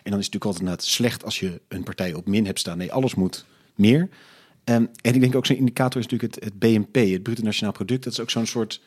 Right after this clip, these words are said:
indicator van of dingen goed gaan of niet. Wa-, waar komt dat getal vandaan? En waarom is dat, ja,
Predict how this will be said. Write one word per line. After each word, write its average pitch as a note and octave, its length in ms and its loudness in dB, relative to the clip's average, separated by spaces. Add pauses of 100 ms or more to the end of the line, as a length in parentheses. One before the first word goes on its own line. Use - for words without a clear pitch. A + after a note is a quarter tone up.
(360)
indicator A#2+ 520 2
van A2+ 200 -2
of A2+ 120 -10
dingen A2+ 220 2
goed - 280 -8
gaan A2 260 -2
of - 140 -12
niet. B2 240 0 (280)
Wa-, G#2 160 -12
waar A#2+ 160 -2
komt B2 160 0
dat A#2 160 -4
getal C#3 320 0
vandaan? E2 360 -4
En F#2+ 200 -6 (340)
waarom G#2 540 0 (640)
is F#2+ 160 -2
dat, - 480 0 (140)
ja, G2 180 -4